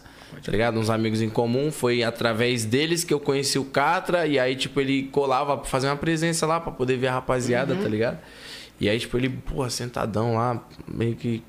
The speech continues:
Speaker 1: mesmo, tipo assim, na dele, tá ligado?
Speaker 2: Pode crer.
Speaker 1: Como sempre foi, quietão. E, cara, porra, tu, tu lembra onde é que tu tava, assim, quando você recebeu a notícia, mano? Caralho, paizão, eu lembro que o Char-, lembra do Charles?
Speaker 2: Lembro.
Speaker 1: O Charles falou assim, pô, vai ver o paizão, mano. O paizão tá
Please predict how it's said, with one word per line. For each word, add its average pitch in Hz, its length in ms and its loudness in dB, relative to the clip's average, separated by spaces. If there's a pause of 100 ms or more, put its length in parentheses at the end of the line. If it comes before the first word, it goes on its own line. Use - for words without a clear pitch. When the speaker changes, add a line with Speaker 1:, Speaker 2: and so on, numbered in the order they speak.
(160)
Speaker 1:
mesmo, - 380 -2
tipo - 200 -10
assim, - 180 0
na 208 120 2
dele, 156 320 2
tá 110 140 0
ligado? 104 320 2
Speaker 2:
Pode 120 220 -4
crer. - 120 0
Speaker 1:
Como 139 260 2
sempre 139 300 0
foi, 127 340 0
quietão. 117 460 0 (760)
E, 120 800 0
cara, 151 400 0 (200)
porra, 131 320 0 (200)
tu, 139 140 0
tu 139 180 -2
lembra 143 300 2
onde 127 120 2
é 127 80 2
que - 80 -12
tu - 80 -18 (100)
tava, 113 240 2
assim, 113 140 0
quando 113 140 0
você 113 80 0
recebeu 107 320 0
a 101 40 0
notícia, 104 540 0
mano? 98 200 -4
Caralho, 117 360 -2
paizão, 110 320 0
eu 110 40 2
lembro 117 180 0
que - 100 -4
o - 20 0
Char-, 127 260 2
lembra 143 180 2
do 127 100 0
Charles? 117 520 0 (440)
Speaker 2:
Lembro. 113 340 -2 (340)
Speaker 1:
O - 60 -4
Charles 117 280 0
falou 123 140 2
assim, 127 160 0
pô, 131 260 0
vai 107 200 0
ver 123 120 0
o 127 60 0
paizão, 117 460 -2
mano. 101 180 -2
O - 20 -10
paizão 107 340 -4
tá - 220 -4